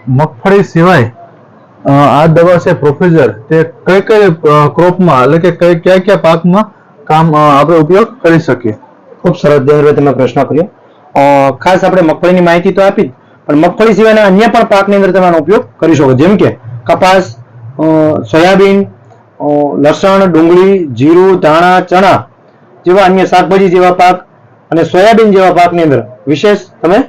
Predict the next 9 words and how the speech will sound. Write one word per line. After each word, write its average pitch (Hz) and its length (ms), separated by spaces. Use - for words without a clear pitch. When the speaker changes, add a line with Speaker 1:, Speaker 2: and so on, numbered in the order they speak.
Speaker 2:
અ, 143 100
પ્રોફ્યુઝર 196 480
પ્રોડક્ટ - 560
વાપરી 202 280
શકો, 151 200
ખાસ 202 400
પ્રમાણ 185 300
સાથે 180 320
કે 180 60